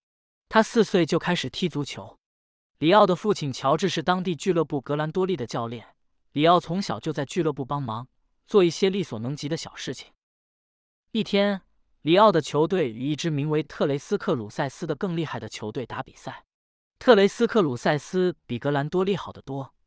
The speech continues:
所以他们轻松获胜。里奥对球队的失败很失望，但他知道他们下次会再次来过，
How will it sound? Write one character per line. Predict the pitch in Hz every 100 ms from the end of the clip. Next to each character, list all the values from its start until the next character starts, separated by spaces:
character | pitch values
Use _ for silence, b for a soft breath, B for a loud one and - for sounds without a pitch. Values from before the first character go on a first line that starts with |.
| _ _
所 | - 170
以 | 156
他 | 151
们 | 143
轻 | - 180
松 | 185
获 | 170 147
胜。 | - 123 _ _ _ _ _ _
里 | 143 170
奥 | 190
对 | 202 180
球 | - 156
队 | 180
的 | 147
失 | - 180
败 | 170
很 | - 104
失 | - 151
望， | 143 - _ _ _ _
但 | - 180
他 | 185
知 | - 214
道 | 170
他 | -
们 | 143 117 -
下 | - 190
次 | 147 139
会 | 160
再 | 147 127
次 | - 107
来 | 101
过， | 107 104